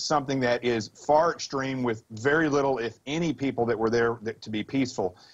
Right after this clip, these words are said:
And he made it sound as though the left is mostly peaceful with just a few things.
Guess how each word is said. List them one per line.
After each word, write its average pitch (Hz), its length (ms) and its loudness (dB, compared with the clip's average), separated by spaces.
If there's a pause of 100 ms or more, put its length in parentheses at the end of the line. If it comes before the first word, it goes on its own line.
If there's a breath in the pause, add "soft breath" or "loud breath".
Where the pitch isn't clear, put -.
(140 loud breath)
And 117 180 0
he 139 140 2
made 151 200 2
it 131 120 -4
sound 147 340 0
as 117 100 0
though 135 140 4
the 123 200 -2
left 131 360 2
is 107 180 -8
mostly 151 640 0
peaceful 170 540 -2
with 151 160 0
just 139 200 -4
a 131 60 -4
few 147 220 0
things. 143 260 -6